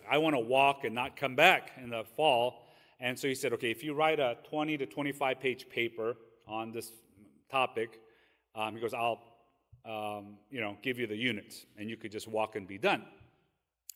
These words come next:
So I was pretty excited about that, but I had till the end of August to finish that paper, and it was hanging over my head all summer, right? I have to write a twenty to twenty-five page paper,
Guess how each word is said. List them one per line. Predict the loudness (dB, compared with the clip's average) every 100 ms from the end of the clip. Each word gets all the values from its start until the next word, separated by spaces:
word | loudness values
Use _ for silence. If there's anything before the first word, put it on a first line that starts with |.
| _ _ _
So | 2
I | 2
was |
pretty | 4 2
excited | 4 4 4 4
about | 4 2 4
that, | 2 2
but | 2
I | 4
had | 4 2
till |
the | -2 0
end | 0 2
of |
August | 6 6 6 2 -2
to | -2 -2 -4 -20 -20
finish | -4 4 6 4 0 -4 -10 -2
that | 4 6 6 2 -10 0
paper, | 4 4 4 4 4 2 -2 -20 -20 -20 -20 _ _ _
and | 4 6
it | 4
was | 4
hanging | 4 4 4
over | 4 4
my | 2 2
head | 6 6
all | 8 10 10 8 4 -2
summer, | 4 6 6 0 -4
right? | -2 4
I | 6
have | 6
to | 4
write | 6 8 8
a | 4
twenty | -2 -2 -2 -2
to |
twenty-five | -4 -4 -4 2 2 2 0
page | -2 -2 -6
paper, | 0 0 0 -2 -2 -2